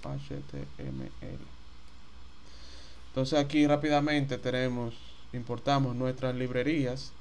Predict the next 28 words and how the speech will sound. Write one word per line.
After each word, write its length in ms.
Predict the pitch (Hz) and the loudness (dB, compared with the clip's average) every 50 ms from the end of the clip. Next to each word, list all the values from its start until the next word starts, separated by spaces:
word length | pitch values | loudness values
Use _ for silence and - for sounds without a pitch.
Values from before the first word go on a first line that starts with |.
| - - - - - - - - - - - - - | -10 -10 -10 -10 -10 -10 -10 -10 -10 -10 -8 -8 -6
en 180 | - 120 117 120 | -4 -4 -2 -2
este 280 | 120 117 - 139 131 | -4 -2 -2 -2 -2
caso 540 | 135 - - 151 139 135 135 - - 117 78 | -2 0 2 4 4 4 4 2 0 -2 -2
específico, 840 | 120 120 - - 120 - - - 143 135 139 131 110 - - 180 - - - - - - - - - - - - | -2 -2 -4 -6 -6 -4 0 2 2 2 2 0 -4 -4 -4 -6 -6 -6 -8 -10 -10 -10 -10 -10 -10 -8 -8 -4
la 200 | 123 120 120 120 | -2 0 0 0
de 100 | 120 120 | 0 0
web 200 | 120 123 123 123 | 2 2 2 4
browser 420 | 127 123 123 127 127 - 131 123 | 4 4 4 4 2 0 0 0
la 140 | 123 120 120 | 2 0 0
traemos 420 | - 123 120 117 120 123 127 123 | 0 0 0 0 0 0 -2 -2
de 100 | 127 123 | 0 0
la 100 | 120 113 | 0 0
página 280 | - 110 120 127 123 120 | -2 -2 -2 -2 -2 -4
oficial, 500 | - - 127 - - 175 170 151 151 - - - - - - - - - - - - - - - | -4 -6 -6 -2 2 2 4 4 2 0 -4 -10 -10 -10 -10 -10 -10 -10 -10 -10 -10 -10 -6 -2
eh, 540 | 123 127 123 123 120 120 120 117 101 - - - | 0 2 2 2 2 2 0 0 -2 -4 -2 4
y 300 | 135 143 147 147 151 143 | 6 8 10 10 10 10
básicamente 880 | 139 143 143 143 165 147 - 151 147 151 165 165 160 143 139 139 131 | 10 8 6 6 2 2 4 4 4 6 6 6 6 4 4 4 2
entonces 720 | 127 120 - 147 143 139 127 131 - 127 123 135 - - - - - - - - - - - - - - - - | 0 2 2 4 4 4 4 2 0 -4 -6 -6 -8 -10 -10 -10 -10 -10 -10 -10 -10 -10 -10 -10 -10 -10 -8 -6
tenemos 440 | 127 120 120 120 131 135 139 135 139 | -4 -2 0 0 0 0 0 0 0
un 100 | 151 175 | 0 2
mapa 380 | 214 220 202 - 170 180 170 - - - - | 2 2 2 2 2 0 0 -2 -8 -8 -4
con 120 | - 120 120 | -2 -2 0
una 360 | 123 127 131 139 139 131 120 | 0 2 4 4 4 4 2
ubicación 560 | - 135 131 131 - 123 120 - 135 135 135 | 2 0 -2 0 0 0 0 2 2 2 4
geográfica, 680 | 135 131 131 135 143 151 156 151 - 139 139 151 151 160 - - - - - - - - - - | 4 4 4 6 6 4 4 4 0 -2 -2 -2 -2 -2 -4 -8 -10 -10 -10 -10 -10 -8 -4 -2
longitud 360 | 123 120 120 - - 131 135 | -2 0 0 0 2 2 4
y 20 | 135 | 4
latitud. 460 | 135 131 127 135 139 - 185 160 | 4 4 2 2 0 2 2 0